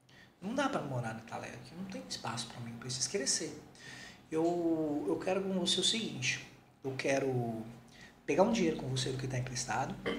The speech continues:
entendeu? Mesmo que o juro diminui, mas já tá basicamente finalizando a moto. Eu vou fazer o seguinte: eu vou pra Teoflotone, que é aqui perto,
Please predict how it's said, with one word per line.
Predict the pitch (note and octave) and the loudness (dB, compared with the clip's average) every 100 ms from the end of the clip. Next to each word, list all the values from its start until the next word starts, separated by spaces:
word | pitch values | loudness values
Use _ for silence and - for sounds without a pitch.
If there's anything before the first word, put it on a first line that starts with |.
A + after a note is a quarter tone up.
| - - | 0 0
entendeu? | B2 B2+ E3 | 2 2 4
Mesmo | E3 F#3+ | 6 4
que | E3 | 2
o | |
juro | C#3+ C#3+ | 0 -2
diminui, | C#3+ D3 C3 D#3+ | -2 0 2 4
mas | F#3+ D#3 | 4 2
já | D3+ | 0
tá | - | 0
basicamente | A#2+ D#3 G3 D#3 D3 - | 2 4 4 2 -2 -4
finalizando | D#3+ C#3 C3 C3 | -2 -2 0 2
a | |
moto. | B2+ C#3 - - - - - - - | 2 2 -2 -10 -12 -10 -10 -14 -6
Eu | D#3+ | -4
vou | E3 | 4
fazer | G3 | 4
o | G3 | 4
seguinte: | A#3+ G3 D3+ D#3+ | 2 0 -2 0
eu | |
vou | C#3+ D#3 | 0 2
pra | F3 | 4
Teoflotone, | G#3 F#3 D#3+ C3 D3+ G#3+ - - - - _ _ _ _ - | 6 6 6 2 0 0 -6 -14 -20 -20 _ _ _ _ -12
que | - | -6
é | |
aqui | D#3 | -4
perto, | - C#3 F#3 - | 0 2 2 -2